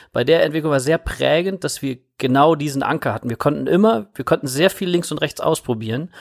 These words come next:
ohne unseren Weg zu verlieren, was du halt häufig hast, wenn du so ein Spiel machst. Und gerade wir haben ja jetzt nicht einfach nur ein Spiel kopiert. Also wir haben ja, das ist ja was anderes, als wenn du sagst, „Ach komm, jetzt machen wir den x-ten Siedlerteil“ oder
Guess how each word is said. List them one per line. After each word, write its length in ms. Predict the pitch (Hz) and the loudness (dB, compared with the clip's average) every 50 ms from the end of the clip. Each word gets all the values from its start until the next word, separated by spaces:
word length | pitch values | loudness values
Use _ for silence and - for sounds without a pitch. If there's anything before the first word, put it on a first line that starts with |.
| - - - - _ _ - | -20 -20 -20 -20 _ _ 4
ohne 220 | 147 156 165 170 165 | 4 6 6 6 4
unseren 340 | 156 147 139 143 135 127 | 2 2 2 2 2 2
Weg 280 | 135 143 151 - - - | 2 0 0 -2 -4 -8
zu 120 | - 123 | -8 -8
verlieren, 380 | 113 - 117 113 110 110 110 113 | -6 -4 -4 -4 -4 -4 -2 -2
was 120 | 120 - | -2 -2
du 100 | - 151 | 0 0
halt 160 | 139 135 120 139 | 0 2 4 2
häufig 320 | 160 170 175 170 - 170 | 2 2 2 0 -2 -2
hast, 180 | 170 - - - | -4 -2 -2 -2
wenn 80 | 131 | -2
du 60 | 117 | -2
so 60 | 117 120 | -2 -4
ein 60 | 120 | -6
Spiel 300 | - - - 123 113 107 | -8 -10 -6 -6 -4 -4
machst. 400 | 107 127 175 - - - - _ - - - _ _ | -2 -4 -4 -6 -10 -14 -18 _ -20 -20 -20 _ _
Und 400 | - 135 - - - _ - - | -6 -6 -6 -8 -16 _ -14 -4
gerade 480 | - 127 123 151 160 160 143 135 131 | 2 4 4 6 6 4 0 -2 -4
wir 120 | 139 156 147 | -2 0 0
haben 100 | 156 151 | 2 2
ja 80 | 139 | 2
jetzt 160 | 139 - - | 0 0 -4
nicht 180 | 165 170 - - | -6 -6 -2 -2
einfach 300 | 143 156 - - 147 139 | -2 0 0 -2 -4 -2
nur 260 | 147 151 170 175 165 | -4 -4 -2 -2 -2
ein 160 | 170 160 156 | -2 -2 -4
Spiel 300 | 151 - - - 160 165 | -6 -8 -8 -6 -6 -4
kopiert. 600 | 165 - - 131 - - 139 127 113 - - - _ - | -4 -4 -8 -8 -8 -4 -4 -2 -4 -4 -8 -16 _ -6
Also 220 | 117 117 117 120 | -6 -4 -2 0
wir 80 | 123 135 | 0 2
haben 160 | 143 147 139 | 2 4 4
ja, 180 | 131 135 135 - - - - - | 4 4 2 0 -6 -14 -18 -8
das 160 | - 131 127 | -6 -6 -6
ist 120 | 165 156 - | -4 0 2
ja 100 | 156 139 | 4 4
was 100 | 139 135 | 4 2
anderes, 460 | - 139 165 180 180 165 160 - - | 0 -4 -4 -4 -6 -6 -6 -4 -2
als 180 | 143 147 143 160 | -2 -2 -2 -4
wenn 80 | 156 | -6
du 80 | 156 151 | -6 -2
sagst, 300 | 143 147 143 - - 131 | 0 0 0 0 -4 -8
„Ach 100 | 131 - | -8 -8
komm, 160 | - 139 135 | -6 -8 -8
jetzt 140 | 131 - 143 | -8 -8 -8
machen 120 | 139 135 | -8 -8
wir 60 | 131 | -6
den 80 | - - | -8 -8
x-ten 240 | - - - - 123 | -10 -12 -14 -14 -14
Siedlerteil“ 580 | 139 180 - 190 175 - - 170 160 151 147 | -14 -2 0 0 0 0 0 0 0 0 2
oder 420 | - 156 160 170 160 156 156 156 | 2 6 6 6 8 6 4 4